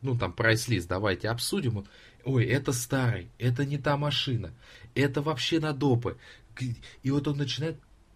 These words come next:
и я спрашиваю: «Человек, ты тратишь моё время? Вот просто впустую опять вот, ты тратишь своё время». Ещё что бывает интересное, когда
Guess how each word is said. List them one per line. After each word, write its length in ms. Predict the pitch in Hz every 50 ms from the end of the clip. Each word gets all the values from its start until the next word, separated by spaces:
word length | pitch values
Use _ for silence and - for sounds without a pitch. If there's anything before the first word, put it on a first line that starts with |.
| - - - - - - _ _ - _ _ _ - -
и 80 | 113
я 180 | 113 113 120 120
спрашиваю: 400 | 120 - - 139 131 117 110 - - -
«Человек, 260 | - - 135 120 120
ты 80 | - 101
тратишь 400 | - 127 131 165 170 - - -
моё 200 | 113 110 113 107
время? 380 | 107 98 90 82 78 80 80 - - - - - - -
Вот 140 | 95 98 -
просто 240 | 120 127 123 120 117
впустую 500 | 120 - 113 - - - 104 90 82 80
опять 220 | 78 - 90 -
вот, 140 | - - -
ты 60 | - -
тратишь 320 | 104 110 147 151 147 -
своё 220 | - 113 110 107 104
время». 300 | 98 85 78 78 78 - - - - - - - - - - - - - - - - - - - - - - - - - - 62 65 78
Ещё 380 | 101 104 113 117 - 196 202
что 160 | 202 - 156
бывает 360 | 131 120 123 123 123 113 120 120
интересное, 840 | 107 104 - 123 127 131 117 107 - - 95 85 80 71 - - - - - -
когда 520 | 98 95 107 95 117 120 123 117 107